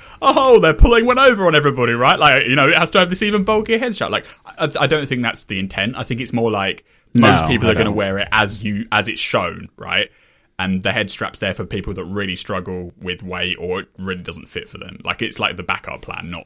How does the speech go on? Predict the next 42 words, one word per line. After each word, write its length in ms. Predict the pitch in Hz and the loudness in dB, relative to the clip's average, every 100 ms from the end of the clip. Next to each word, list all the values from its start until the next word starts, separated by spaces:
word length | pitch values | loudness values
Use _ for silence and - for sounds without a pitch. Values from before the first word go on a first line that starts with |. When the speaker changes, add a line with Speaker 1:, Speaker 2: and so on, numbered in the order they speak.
| - | -12
Speaker 1:
the 240 | 87 85 87 | -12 -12 -10
default 340 | 92 90 - - | -8 -8 -10 -18
configuration. 720 | 78 - - 62 - - - _ _ _ _ _ _ _ _ _ _ - | -18 -16 -14 -14 -14 -16 -18 _ _ _ _ _ _ _ _ _ _ 0
Speaker 2:
And 140 | 117 | 4
that's 160 | 139 - | 4 4
a 80 | 107 | 4
good, 300 | 117 110 - _ _ | 6 4 2 _ _
that 240 | - 120 - | 4 4 4
flexibility 640 | 123 - 101 98 104 95 | 0 0 -2 0 0 0
is 100 | 95 | -2
something 320 | - 101 95 | -2 -4 -4
I 60 | 92 | -4
think 220 | 98 92 | -6 -4
that's 240 | 90 - | -6 -4
really 260 | 92 101 95 | 2 4 4
important, 640 | 90 - 92 92 123 - - | 2 0 0 2 0 -4 -8
and 160 | - 98 | -4 2
Apple 300 | 104 98 98 | 2 2 -2
acknowledging 640 | 92 87 95 104 104 107 107 | 0 0 0 2 0 0 -2
that 220 | 98 - _ _ _ _ _ _ _ _ _ _ _ _ _ _ | -4 -4 _ _ _ _ _ _ _ _ _ _ _ _ _ _
they 160 | 107 101 | 4 4
might 240 | 98 95 | 2 0
have 160 | 104 - | 0 -2
to 80 | |
compromise 640 | - 101 101 104 104 101 98 | -2 -2 0 2 2 2 2
a 20 | |
little 200 | 98 107 | 2 2
bit 120 | 104 | 2
on 140 | 98 98 | 2 0
the 80 | 98 | 0
design 520 | 117 117 92 98 107 | 0 2 4 4 2
Speaker 1:
Mm-hmm. 20 | - | 0
Speaker 2:
to 60 | |
make 140 | 98 107 | -2 -2
sure 180 | - - | -2 -2
it 100 | - | -2
fits 320 | - 95 - | -2 -2 -2
people. 500 | 120 113 131 139 139 _ - | 0 2 4 4 2 _ -4
And 80 | 107 | -2
it 180 | - - | 0 6
goes 180 | 143 | 6
back 220 | 135 117 | 8 4